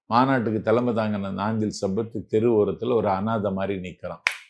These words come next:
என்னை பார்த்தாரு, வண்டியை நிப்பாட்டினார். "என்னாச்சு?"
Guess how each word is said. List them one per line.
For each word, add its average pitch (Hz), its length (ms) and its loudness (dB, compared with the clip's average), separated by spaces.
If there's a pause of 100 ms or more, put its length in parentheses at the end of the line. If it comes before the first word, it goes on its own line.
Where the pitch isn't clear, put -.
(920)
என்னை 107 220 -2
பார்த்தாரு, 110 600 0 (580)
வண்டியை 117 400 2
நிப்பாட்டினார். 92 680 -2 (600)
"என்னாச்சு?" 113 720 -6